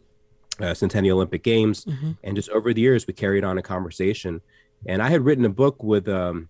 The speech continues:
Speaker 1: Ambassador Andrew Young, uh, about ten years ago. And, um,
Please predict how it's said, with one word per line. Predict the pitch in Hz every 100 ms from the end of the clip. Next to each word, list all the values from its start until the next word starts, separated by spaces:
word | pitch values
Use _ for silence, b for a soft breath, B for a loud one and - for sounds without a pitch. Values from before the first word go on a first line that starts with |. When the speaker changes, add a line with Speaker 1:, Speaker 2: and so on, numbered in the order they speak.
| -
Speaker 1:
Ambassador | 101 101 101 - 92
Andrew | 92 92
Young, | 90 104 110 98 90 104 B _ -
uh, | 90
about | 95 92 80
ten | - 101
years | 104 147
ago. | 110 90 82 107 _ _ _
And, | 87 90 90 90 87
um, | 87 87 82